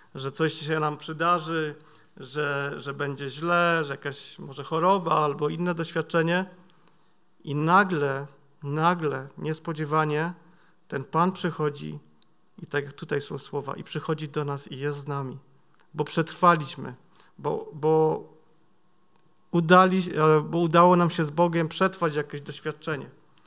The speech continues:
I Józef przetrwał i nie użalał się. Nie użalał się nad tym, że, że n-, już nie jest tym ojcem,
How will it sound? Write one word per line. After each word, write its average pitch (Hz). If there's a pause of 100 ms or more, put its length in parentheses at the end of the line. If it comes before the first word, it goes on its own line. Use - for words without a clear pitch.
(300)
I 151
Józef 170
przetrwał 143 (460)
i 156
nie 180
użalał 156
się. - (280)
Nie 170
użalał 175
się -
nad 151
tym, 135
że, 135 (460)
że 139
n-, 151
już 165
nie 156
jest 139
tym 135
ojcem, 170